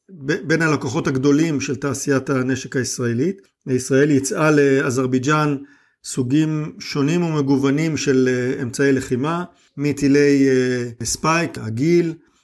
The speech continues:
ספייק אנלוס, והטילים בעלי הטווח הארוך, רכבים משוריינים,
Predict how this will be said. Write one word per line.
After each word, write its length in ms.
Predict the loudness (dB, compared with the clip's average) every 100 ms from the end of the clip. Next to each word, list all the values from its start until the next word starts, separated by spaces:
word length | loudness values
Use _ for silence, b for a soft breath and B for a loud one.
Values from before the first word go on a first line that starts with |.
| -16
ספייק 460 | -14 -4 0 0 2
אנלוס, 540 | 2 2 0 -4 -8 -8
והטילים 680 | -8 -8 -10 -6 -2 0 -2
בעלי 260 | -2 -2
הטווח 420 | -4 -4 -6 -4 -8
הארוך, 840 | -8 -8 -10 -8 -4 -2 -4 -8 -6
רכבים 460 | -4 -2 0 2 2
משוריינים, 800 | 2 2 2 2 2 0 -2